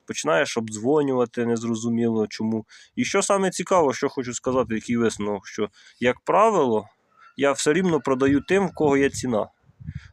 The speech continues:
От там, продаєш там пилок, написано в людини там двісті сімдесят триста гривень чи двісті вісімдесят триста гривень.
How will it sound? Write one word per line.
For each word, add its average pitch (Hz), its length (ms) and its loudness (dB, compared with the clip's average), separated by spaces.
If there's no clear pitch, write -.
От - 180 -20
там, - 260 -8
продаєш 185 580 2
там 107 180 -2
пилок, 120 560 0
написано 135 640 0
в 123 60 0
людини 117 400 2
там 101 260 -2
двісті 110 480 -4
сімдесят 110 640 0
триста 110 360 -2
гривень 104 260 -2
чи 104 140 -10
двісті 107 320 -4
вісімдесят 104 560 -2
триста 107 380 -4
гривень. 104 320 -2